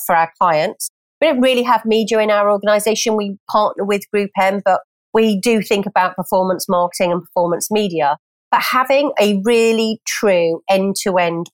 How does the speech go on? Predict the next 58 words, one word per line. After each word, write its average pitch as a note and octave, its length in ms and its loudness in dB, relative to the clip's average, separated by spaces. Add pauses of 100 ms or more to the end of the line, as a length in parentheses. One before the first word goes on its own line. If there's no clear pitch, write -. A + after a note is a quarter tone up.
offer D#3+ 340 -4
for D#3+ 100 -2
our D#3 240 2
clients D3 540 0 (500)
is F#3+ 180 2
something E3+ 340 0
that E3 100 2
I'm D#3 140 2
excited D#3+ 480 -2
about. C3+ 300 -2 (440)
And A#3+ 120 2
so B3+ 160 2
my A3+ 240 2
ambition A3+ 520 -2
for F3+ 140 -4
next - 320 -2
year E3+ 360 0 (340)
is G#3+ 160 2
really A3 260 2
to G3+ 160 -4
deliver G3 460 0
upon C#3+ 320 -2
that. C3+ 240 -4 (400)
And A#3+ 160 4
that's C#4 200 0
not A3+ 200 0
to G#3 80 -4
say G3+ 240 2
that F#3+ 160 -2
we F#3+ 100 -2
go G3 160 2
into F#3 220 -4
our F3+ 200 0
clients F3+ 320 0
and F3+ 60 -4
we F3+ 100 -2
go F3+ 240 0
in F3 160 -2
with F3 140 -2
a D#3+ 80 -6
bag E3+ 320 0
and D#3+ 100 0
we E3+ 140 0
knock G3 240 0
on F#3+ 80 0
the F3+ 80 2
door F#3 260 2
and F3 80 0
go, F#3+ 220 0
"Hey, A#3 280 0 (260)
can C#4 100 4
I C#4 80 4
sell C#4 200 0
you B3 140 0
a A#3+ 140 0
commerce G#3+ 340 2
strategy?" D#3+ 480 -2
Or, D#3+ 140 2